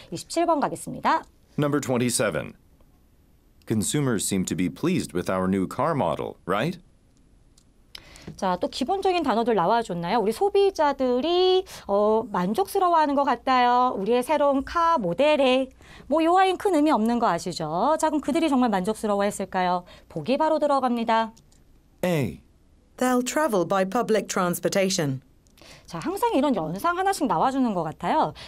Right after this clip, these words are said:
Speaker 1: 여기서 괜히 카라는 단어가 등장하자 그들은 카가 아니라 뭐를 사용해? 대중교통. 안 물어봤어.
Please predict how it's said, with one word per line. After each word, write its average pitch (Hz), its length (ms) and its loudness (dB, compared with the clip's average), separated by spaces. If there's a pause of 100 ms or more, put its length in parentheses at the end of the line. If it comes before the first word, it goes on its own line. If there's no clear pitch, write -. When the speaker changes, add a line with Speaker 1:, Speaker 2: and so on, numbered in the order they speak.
Speaker 1:
여기서 311 240 2
괜히 294 260 0
카라는 247 1040 2
단어가 196 340 -2
등장하자 170 760 0 (280)
그들은 277 760 0
카가 339 500 2
아니라 247 320 2
뭐를 220 380 2
사용해? 190 560 -2
대중교통. 294 880 -2 (240)
안 226 140 0
물어봤어. 302 720 2